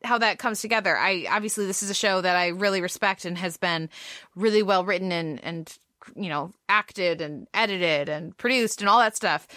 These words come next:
for its entire run. Um, but I'm, I'm very hesitant and disappointed in that decision, you know, with Amy and some of the other, like, less elegantly handled threads.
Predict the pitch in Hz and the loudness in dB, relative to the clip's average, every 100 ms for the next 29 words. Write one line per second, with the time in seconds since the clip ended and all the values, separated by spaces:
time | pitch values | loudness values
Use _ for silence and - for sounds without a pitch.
0 | - _ - 202 170 - _ _ 208 208 | -20 _ -2 -2 -2 -6 _ _ -2 -2
1 | 208 214 196 175 170 175 151 143 - - | -2 2 2 2 2 2 0 -4 -10 -18
2 | - _ 170 160 147 - 196 247 226 240 | -20 _ -2 0 0 -4 2 4 4 0
3 | 208 254 254 254 233 220 208 185 - 156 | -2 0 2 4 2 2 -2 -4 -4 -6
4 | - - 190 175 180 196 175 185 170 165 | -6 -6 -4 -4 -8 -6 -6 -2 -2 0
5 | 156 147 170 170 160 185 170 165 175 - | -2 0 -4 -4 -2 0 0 -2 -8 -4
6 | 175 - 170 156 151 165 - _ _ _ | -4 -2 -2 -2 -6 -10 -18 _ _ _
7 | _ _ _ _ _ 196 185 160 - 202 | _ _ _ _ _ -4 0 0 -4 -2
8 | 202 190 262 262 254 226 254 226 226 208 | -2 2 2 2 2 2 0 0 2 2
9 | 208 214 196 185 202 - 202 175 _ - | 4 4 2 0 -6 -2 0 0 _ -16
10 | 202 202 208 - - - - - 226 220 | -4 0 0 -2 -6 -8 -10 0 2 4
11 | 208 180 190 180 180 170 156 - 175 151 | 2 0 -2 -2 -2 -2 -4 -2 0 0
12 | 127 - | -2 -8